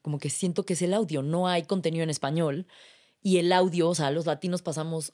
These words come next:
horas en el tráfico, lo que te dije, horas en el tráfico, horas en las redes sociales, o sea, necesitamos algo más práctico.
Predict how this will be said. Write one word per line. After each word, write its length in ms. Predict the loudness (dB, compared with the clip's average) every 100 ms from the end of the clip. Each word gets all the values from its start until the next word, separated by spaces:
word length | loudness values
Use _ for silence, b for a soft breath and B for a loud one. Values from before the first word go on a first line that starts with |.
| _
horas 320 | 4 6 4
en 120 | -2 -4
el 80 |
tráfico, 500 | 0 0 0 -4 0 0
lo 140 | -2
que 80 | -4
te 140 | -4
dije, 280 | -2 -4 -2
horas 240 | 2 2 0
en 80 | -6
el 80 |
tráfico, 440 | -2 -2 -2 -2 2
horas 280 | 4 4 2
en 80 |
las 80 | 0
redes 120 | -2 -2
sociales, 360 | -2 0 0
o 60 | -2
sea, 200 | -2 -4 B B
necesitamos 340 | 0 2 2
algo 160 | 0 0
más 160 | -6
práctico. 580 | -2 -4 -2 0 0